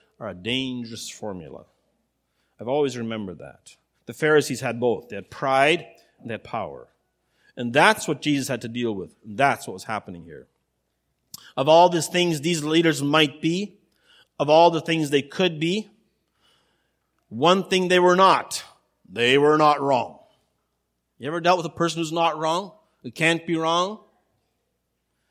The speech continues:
In their minds, they had never been wrong. They were not wrong now,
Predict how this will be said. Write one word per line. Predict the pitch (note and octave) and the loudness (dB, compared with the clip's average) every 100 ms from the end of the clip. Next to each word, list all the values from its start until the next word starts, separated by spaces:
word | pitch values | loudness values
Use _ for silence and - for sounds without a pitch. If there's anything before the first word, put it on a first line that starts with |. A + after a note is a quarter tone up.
| _ _ _ _ | _ _ _ _
In | C#3 | 2
their | E3+ | 2
minds, | G3+ G#3 G#3+ | 6 6 6
they | G3+ A#3+ | 4 6
had | C4+ F#3 | 6 6
never | E3 C#3+ | 2 2
been | C#3 C#3 | 0 0
wrong. | C#3+ D3+ F3 G#3+ - _ _ _ _ C#3+ | 2 2 0 -4 -14 _ _ _ _ -10
They | C3 F3+ | 2 6
were | F3+ F#3+ | 6 8
not | G3 G3 | 6 6
wrong | G3 A3 A3+ | 6 6 6
now, | A#3+ B3 C3 - | 4 4 0 -10